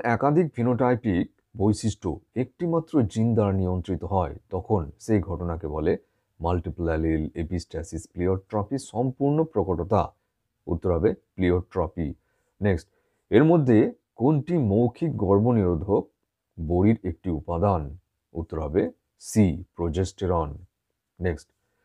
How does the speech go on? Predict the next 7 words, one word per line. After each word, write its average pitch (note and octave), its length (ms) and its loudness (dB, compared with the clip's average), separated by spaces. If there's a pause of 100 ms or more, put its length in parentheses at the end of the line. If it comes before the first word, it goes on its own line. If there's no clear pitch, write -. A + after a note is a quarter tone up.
(440)
ক্লায়েনফেল্টার A2 880 4 (540)
সিনড্রোমযুক্ত G#2 760 2 (140)
মানুষের E2+ 380 -2 (140)
ক্যারিওটাইপ F2+ 600 0
হলো, D#2+ 180 0 (260)
উত্তর E2+ 220 -4
হবে F2 140 2